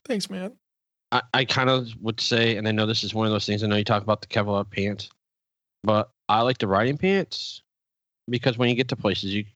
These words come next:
Speaker 2: and you talked about it with your jeans, you know, I get to a place, I can literally take the side and I can zip it up and I have,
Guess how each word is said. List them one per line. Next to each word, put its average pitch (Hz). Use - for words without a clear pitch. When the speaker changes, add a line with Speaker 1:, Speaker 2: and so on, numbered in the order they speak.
Speaker 2:
and 107
you 113
talked 110
about 107
it 87
with 98
your 95
jeans, 98
you 101
know, 104
I 120
get 123
to 120
a -
place, 95
I 117
can 110
literally 120
take 117
the 110
side 104
and 98
I 101
can 95
zip 98
it 101
up 92
and 92
I 95
have, 92